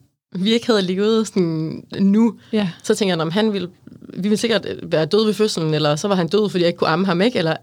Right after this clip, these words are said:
Speaker 1: altså, alle de der sindssyge tanker, der sådan kunne
Speaker 2: Jeg
Speaker 1: komme op i
Speaker 2: mærker
Speaker 1: mit hoved, ikke? Ja.
Speaker 2: sårbarheden.
Speaker 1: Fuldstændig, altså.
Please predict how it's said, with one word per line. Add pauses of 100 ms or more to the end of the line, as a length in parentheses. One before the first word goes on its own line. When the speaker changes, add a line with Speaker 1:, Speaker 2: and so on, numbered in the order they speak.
(120)
Speaker 1:
altså,
alle
de
der
sindssyge
tanker,
der
sådan
kunne
Speaker 2:
Jeg
Speaker 1:
komme
op
i
Speaker 2:
mærker
Speaker 1:
mit
hoved,
ikke?
Ja.
Speaker 2:
sårbarheden.
Speaker 1:
Fuldstændig,
altså.